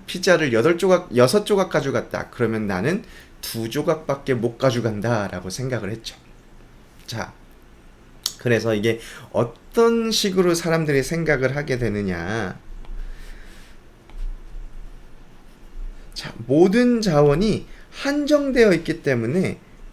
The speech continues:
부를 축적하려는 사람은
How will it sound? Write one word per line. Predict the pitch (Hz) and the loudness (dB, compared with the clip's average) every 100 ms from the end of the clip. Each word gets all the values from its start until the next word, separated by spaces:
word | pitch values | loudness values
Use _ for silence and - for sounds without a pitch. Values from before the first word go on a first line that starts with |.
| - - - - - - - - - - - - - - - | -20 -20 -20 -20 -20 -20 -14 -12 -12 -16 -18 -20 -18 -16 -6
부를 | - 208 240 269 | 0 2 4 2
축적하려는 | - - - - 262 - 220 190 165 143 | 0 -6 -2 -4 -4 -2 2 2 2 0
사람은 | - 135 120 165 147 | -2 -2 0 0 -2